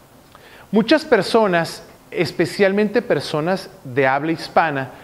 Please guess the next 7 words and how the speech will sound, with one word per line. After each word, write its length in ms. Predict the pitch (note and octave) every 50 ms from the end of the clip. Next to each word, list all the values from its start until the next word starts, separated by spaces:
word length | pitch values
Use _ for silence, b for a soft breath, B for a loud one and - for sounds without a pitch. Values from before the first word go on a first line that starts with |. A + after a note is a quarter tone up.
| B B B B
se 1120 | - - - - - - G3 F#3 F3 F3+ F3 F3 F3 E3+ E3+ E3+ E3+ E3 E3 E3 E3 E3 - - - - - -
asustan 600 | D3+ E3 E3+ - A3 G#3+ F3+ - - A#3 A3 G#3+
un 160 | A3+ G#3+ G#3
poco 400 | - - A3+ G#3+ F#3+ G3+ F#3 D#3+
cuando 260 | - D#3+ D3+ D3 C#3+
escuchan 560 | C#3 C3+ - - D#3 D3 - - F#3+ E3+ E3+ E3+
metafísica. 840 | E3 D#3+ E3 F3 D3+ - - G#3 F#3+ - - F3+ - - D3 -